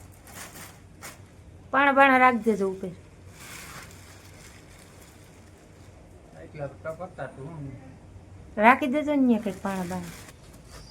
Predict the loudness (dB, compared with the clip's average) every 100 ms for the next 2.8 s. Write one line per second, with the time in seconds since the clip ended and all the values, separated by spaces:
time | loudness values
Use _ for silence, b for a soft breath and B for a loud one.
0 | -20 -20 -20 -20 -20 -20 -20 -14 -8 -4
1 | -4 -2 0 0 0 0 0 0 -2 0
2 | -2 -2 -2 2 2 4 4